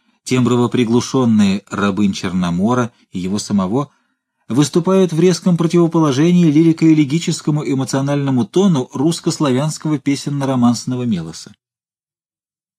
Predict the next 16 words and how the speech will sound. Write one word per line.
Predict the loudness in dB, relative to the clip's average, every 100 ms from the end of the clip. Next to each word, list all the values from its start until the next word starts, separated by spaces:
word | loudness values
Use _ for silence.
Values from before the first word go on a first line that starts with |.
| _ _ _
Через | -2 0 0
всю | -4 -2 0
оперу | 0 -2 -8 -8 _ _ _ _ _ _
переплетаются | -2 0 2 0 2 2 0 -2
с | 0
этим | 0 2 0
мелосом | 2 0 -2 -4 -6 _ -2
только | 0 0 0
знойные | 0 0 0 0 0 -2
интонации | -2 -2 -4 -6 -4 -4
Ратмира, | -4 -4 -4 -6 -16 _ _ _ _ -10
начиная | -6 0 2 2
с | 0
ансамбля | -2 -2 -2 -4
первого | -4 -6 -4 -6
акта, | -8 -14 -20